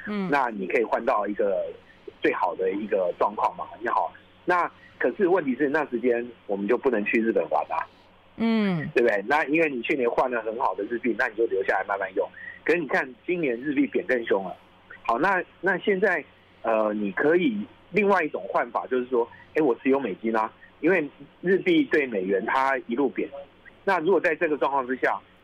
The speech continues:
Speaker 2: 那我是不是就有机会说，哎，呃，我未来我即使去日本玩的时候，反正我用强势美元去换日币的话，我还是一样换得不错啊。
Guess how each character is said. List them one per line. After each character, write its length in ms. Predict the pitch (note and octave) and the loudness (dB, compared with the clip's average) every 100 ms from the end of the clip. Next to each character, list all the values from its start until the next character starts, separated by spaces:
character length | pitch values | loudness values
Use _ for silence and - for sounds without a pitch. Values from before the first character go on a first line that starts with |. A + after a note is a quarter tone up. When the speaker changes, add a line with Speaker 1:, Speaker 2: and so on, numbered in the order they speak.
| - - | -16 -4
Speaker 2:
那 260 | D3 B2+ | 0 0
我 360 | A2+ A2 G2+ - | -2 0 -2 0
是 80 | E3 | -2
不 60 | D3 | -2
是 160 | D#3 | -2
就 180 | B2+ C#3+ | 2 2
有 160 | A#2 F2 - | 2 -2 -4
机 120 | A#2 | 0
会 180 | C#3 A#2 | 0 0
说， 220 | - A2+ - | 0 0 2
哎， 200 | C3+ D#3+ - - - - | 0 -2 -10 -20 -20 -2
呃， 280 | A2+ G2+ G2 | 2 4 2
我 280 | G#2 G#2+ G2 | 2 4 4
未 200 | D#3+ D3+ | 4 4
来 120 | A#2 F#2+ G2 | 2 -2 -2
我 140 | F#2 - | -4 -4
即 100 | A#2 B2+ | -4 -2
使 120 | A2 | -2
去 180 | - B2 | 2 2
日 140 | C#3 | 2
本 120 | A2+ F2 | 2 2
玩 160 | F2+ F#2 | 0 0
的 60 | |
时 100 | F#2 | 0
候， 140 | G#2 G#2 | 2 2
反 180 | - G2+ | 2 2
正 140 | C#3 | 2
我 100 | G2 | 2
用 180 | A#2+ A#2 | 0 0
强 220 | A2+ G2 - | -4 -2 -2
势 60 | |
美 100 | G#2+ | -2
元 100 | F3 - A2+ | -4 -8 -2
去 80 | |
换 200 | G#2+ B2 G2+ | 2 2 0
日 100 | G#2 | -4
币 180 | G2+ F#2+ | -2 -2
的 100 | F2 | -2
话， 180 | A2 F2+ - - - - | -2 -2 -6 -14 -18 -8
我 100 | - - | 0 2
还 140 | - - | 0 0
是 100 | A#2 | 2
一 60 | |
样 160 | A#2 G#2+ - | 2 2 0
换 140 | G#2+ | -2
得 80 | F#2 | -4
不 120 | - | -6
错 180 | A2+ | -2
啊。 60 | F2 | -2